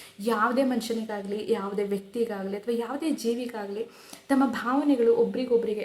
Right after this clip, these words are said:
ಕಮ್ಯುನಿಕೇಟ್ ಮಾಡಿದಾಗ ಅಥವಾ ಈ ಭಾವನೆಗಳಿಗೆ ಸ್ಪಂದನೆ ಮಾಡಿದಾಗ ಮಾತ್ರ ತುಂಬ ಸ್ಟ್ರಾಂಗ್ ಆಗಿ ಇರಕ್ಕೆ ಸಾಧ್ಯ ಅಲ್ವಾ? So ಹಾಗಾಗಿ ಇಲ್ಲಿ ನಾನೇನ್ ಹೇಳ್ತಿದ್ದೀನಿ ಅಂತಂದ್ರೆ, ಬರೀ ಇದು ನನ್ ಚಾನೆಲ್ ಅಲ್ಲ, ನಿಮ್ಗಳ ಚಾನೆಲ್, ಇದು ನಿಮ್ಮಿಂದ ಆಗಿರೋದು, ನಿಮ್ಮಿಂದ ನಾನಿಲ್ಲಿ ನಿಂತಿರೋದು. ಇವತ್ತು ನಾನಿಲ್ಲಿ ಕೂತ್ಕೊಂಡು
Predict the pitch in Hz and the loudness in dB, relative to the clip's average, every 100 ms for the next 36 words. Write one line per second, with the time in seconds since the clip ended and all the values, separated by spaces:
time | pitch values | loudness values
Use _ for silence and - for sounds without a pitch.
0 | - - _ _ _ 262 277 302 294 262 | -8 -18 _ _ _ 2 6 6 4 2
1 | 220 214 202 208 208 202 226 - 226 233 | 0 -4 -6 -6 -6 -4 -4 -4 -4 -4
2 | 226 220 226 - 233 254 285 294 226 214 | -2 -2 -4 -4 -4 -2 -2 -2 -2 -2
3 | 226 226 220 202 214 220 214 214 220 220 | -2 -4 -4 -6 -8 -10 -10 -6 -6 -6
4 | - 220 214 254 254 247 220 208 - 208 | -4 -2 0 0 -2 0 0 -2 -10 -8
5 | 190 208 196 220 - - - - 247 226 | -6 -4 -4 -8 -10 -16 -12 -8 -6 -4
6 | 277 285 233 233 226 233 233 226 359 359 | -2 -2 -4 -4 -4 -4 -4 -4 -4 -4
7 | 294 277 254 262 240 240 226 220 226 226 | -2 -2 -2 -4 -6 -4 -4 -4 -2 -4
8 | 214 294 349 302 269 254 247 240 214 202 | -4 -2 -2 -2 -4 -6 -4 -6 -6 -8
9 | 196 - - - 214 226 294 349 320 277 | -10 -14 -18 -4 2 4 4 2 -2 -4
10 | - 202 202 220 - 220 226 214 233 285 | -6 -8 -8 -6 -6 -4 -4 -2 0 2
11 | 294 254 226 202 202 196 233 214 240 330 | 4 2 0 -4 -6 2 2 4 2 2
12 | 339 320 294 220 277 285 247 226 214 220 | 2 2 4 4 4 4 2 -2 -2 -4
13 | 208 202 - 226 220 - 220 220 214 214 | -4 -4 -4 -2 -4 0 0 2 0 -6
14 | 202 214 233 233 233 214 226 | -6 -6 -6 -4 -4 2 2